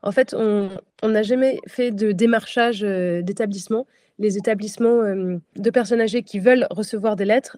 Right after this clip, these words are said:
ont juste à, à se rendre sur notre site internet et à s'inscrire. Et ils peuvent recevoir, euh, les lettres gratuitement. Ils disent le nombre de résidents qu'ils ont, le nombre de lettres, euh,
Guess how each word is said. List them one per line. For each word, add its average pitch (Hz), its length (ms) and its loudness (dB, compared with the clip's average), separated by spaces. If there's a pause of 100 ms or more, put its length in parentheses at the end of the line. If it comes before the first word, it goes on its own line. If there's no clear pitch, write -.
ont 202 160 -2
juste 233 220 -6
à, 196 80 2 (100)
à - 40 -8
se 196 120 -8
rendre 240 180 4
sur 220 160 -4
notre 202 160 2
site - 220 -6
internet 202 440 2
et 208 120 4
à 208 80 2
s'inscrire. - 520 -8 (120)
Et 196 80 0
ils 190 120 0
peuvent 214 220 -2
recevoir, 202 540 0
euh, 185 100 -2 (460)
les 196 100 0
lettres 202 340 0
gratuitement. 202 540 2
Ils 208 80 4
disent 185 200 -8
le 196 60 0
nombre 202 180 2
de 202 80 0
résidents 185 400 -2
qu'ils 190 240 -4
ont, 269 200 4
le 240 100 2
nombre 208 220 0
de 196 120 -2
lettres, 202 380 -2
euh, 185 180 -6